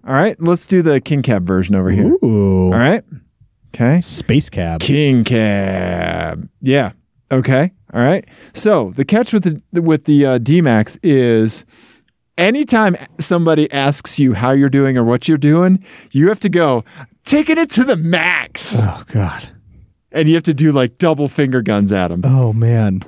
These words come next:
Speaker 1: Okay. Can you even do double finger guns with your hands just
Speaker 2: Um,
Speaker 1: like,
Speaker 2: No.
Speaker 1: No, no. Yeah. The,
Speaker 2: Yeah.
Speaker 1: your muscles won't allow it.
Speaker 2: No.
Speaker 1: Okay. All right. Then lastly, Ian, uh, the Isuzu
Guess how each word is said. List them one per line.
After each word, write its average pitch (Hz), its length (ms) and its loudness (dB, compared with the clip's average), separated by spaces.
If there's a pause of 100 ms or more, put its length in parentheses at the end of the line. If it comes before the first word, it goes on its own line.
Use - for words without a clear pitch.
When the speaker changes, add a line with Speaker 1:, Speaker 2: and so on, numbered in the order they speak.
(560)
Speaker 1:
Okay. 151 360 0 (140)
Can 190 180 2
you 302 200 4
even 247 220 0
do 180 220 2
double 180 420 -4
finger 185 300 0
guns 190 280 -2
with 156 160 2
your 214 180 0
hands 170 480 0
just 156 200 0
Speaker 2:
Um, - 80 2
Speaker 1:
like, 131 260 -4 (1300)
Speaker 2:
No. 170 380 0
Speaker 1:
No, 160 360 2
no. 160 420 0
Yeah. 151 340 0
The, 156 140 -2
Speaker 2:
Yeah. 156 160 0
Speaker 1:
your 160 200 0
muscles 147 560 0 (120)
won't 131 300 0
allow 123 400 0
it. 95 120 -6 (320)
Speaker 2:
No. 117 340 0 (140)
Speaker 1:
Okay. 170 420 0 (100)
All 143 80 2
right. 147 160 2
Then 139 160 0
lastly, 127 720 0
Ian, 120 420 0 (480)
uh, 110 160 0 (300)
the 135 180 2
Isuzu 123 840 2